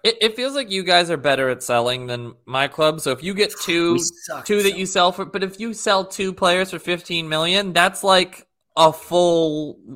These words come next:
Speaker 1: new one of those positions back. So it's like
Speaker 2: Oh, yeah. In theory, I agree. But Arsenal, we give our players away. We say, "Here's a fresh Aubameyang, free to a good home." You know,
Speaker 1: We
Speaker 2: actually, we'll
Speaker 1: Okay.
Speaker 2: pay you. We'll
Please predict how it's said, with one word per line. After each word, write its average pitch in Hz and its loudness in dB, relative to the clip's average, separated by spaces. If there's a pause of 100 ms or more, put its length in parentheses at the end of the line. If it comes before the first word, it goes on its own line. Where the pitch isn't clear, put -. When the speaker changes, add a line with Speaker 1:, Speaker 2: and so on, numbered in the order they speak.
(140)
Speaker 1:
new 143 0
one 139 0
of 117 -6
those 117 0
positions 113 -8
back. 87 -6
So 135 2
it's 127 -4
like 135 2 (500)
Speaker 2:
Oh, 147 4
yeah. 113 2
In 151 0
theory, 147 0
I 104 -2
agree. 95 -10
But 95 -12
Arsenal, 113 -8
we 104 -14
give 104 -8
our 82 -16
players 76 -18
away. 76 -20
We 110 -8
say, 107 -10 (220)
"Here's 151 -4
a 147 -6
fresh 156 -2
Aubameyang, 107 -10 (280)
free 131 -6
to 120 -8
a 113 -8
good 110 -10
home." 80 -18 (460)
You 101 -12
know, 107 -6
Speaker 1:
We 110 -8
Speaker 2:
actually, 135 -4
we'll 135 2
Speaker 1:
Okay. 110 -6
Speaker 2:
pay 123 -4
you. 120 -2
We'll 139 -2